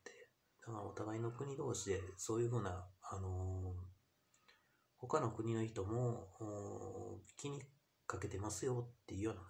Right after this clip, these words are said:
そういうところがね、こうあったら、まあ、被災地の方たちを報われるんじゃないかなと思います。まあ、その、ご老体の方たちのことをね、その、考えて、この間、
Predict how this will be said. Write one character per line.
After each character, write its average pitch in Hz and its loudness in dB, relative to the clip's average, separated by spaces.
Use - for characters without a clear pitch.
そ - -2
う - 0
い 175 0
う - -2
と 180 -4
こ 185 4
ろ 170 6
が 156 4
ね、 156 -6
こ 98 4
う - 6
あ 92 0
っ - -6
た 113 2
ら、 95 2
ま - 4
あ、 - 6
被 110 2
災 147 6
地 - -4
の 101 -2
方 104 0
た 98 2
ち 95 0
を 95 2
報 107 2
わ 113 6
れ 117 6
る 120 6
ん 95 2
じ 92 -2
ゃ 95 -2
な 107 -2
い 110 0
か 110 0
な 139 0
と - 0
思 98 0
い 92 -2
ま 95 0
す。 - -4
ま 113 6
あ、 117 2
そ 127 4
の、 123 6
ご 131 6
老 156 10
体 185 8
の 196 6
方 262 6
た 143 12
ち - 4
の 120 8
こ 120 6
と 110 4
を 98 2
ね、 95 0
そ 104 2
の、 101 -2
考 123 6
え 98 2
て、 104 0
こ 143 4
の 151 6
間、 143 6